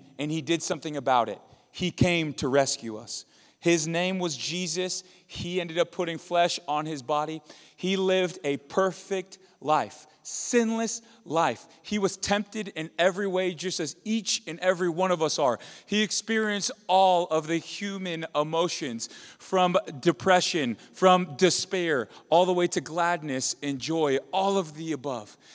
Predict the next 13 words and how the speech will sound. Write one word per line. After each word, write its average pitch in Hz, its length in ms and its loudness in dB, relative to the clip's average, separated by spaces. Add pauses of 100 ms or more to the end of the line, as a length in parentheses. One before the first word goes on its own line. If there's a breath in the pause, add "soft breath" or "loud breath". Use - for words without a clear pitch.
(120)
If 151 100 -2
you've 196 160 0
ever 220 220 4
been 196 240 0
betrayed 196 520 0
by 185 140 6
a 175 80 4
friend, 190 400 -6
Jesus 208 680 -2
can 190 140 -4
empathize 170 500 -4
with 143 160 -12
you. 127 200 -4